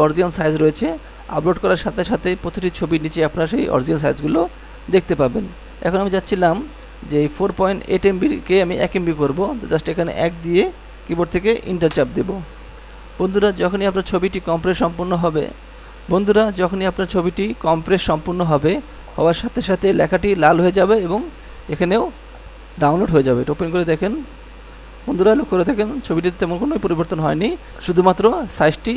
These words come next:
এমবি থেকে কিলোবাইটে চলে গিয়েছে। এরপরে এই ছবিটি করতে চাইলে এটা রয়েছে আট এমবি, এটাকে আমি দুই এমবিতে কম্প্রেস করব। just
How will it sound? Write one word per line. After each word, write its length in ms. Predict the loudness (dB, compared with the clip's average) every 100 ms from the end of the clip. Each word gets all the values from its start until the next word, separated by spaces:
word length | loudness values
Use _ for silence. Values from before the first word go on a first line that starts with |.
| -2 -2
এমবি 140 | 0 0
থেকে 120 | -2 2
কিলোবাইটে 360 | 2 2 2 -2
চলে 140 | -2 0
গিয়েছে। 260 | -2 -4 -10 -12 -18 -20 -20 -20 -20 -20 -16 -6
এরপরে 220 | 0 4 4 2 -4
এই 60 | 0
ছবিটি 200 | 2 2 2
করতে 160 | 0 0
চাইলে 160 | 2 2
এটা 100 | 2
রয়েছে 160 | -2 0 0
আট 100 | 2 0
এমবি, 200 | 2 0 -4 -14 -18 -8 -4
এটাকে 220 | 0 0 2
আমি 140 | 0 -2 -4 0
দুই 100 | 2
এমবিতে 300 | 2 0 0 -2 -2 0
কম্প্রেস 260 | 2 2 2
করব। 160 | 2 2 -2 -2
just 180 | -4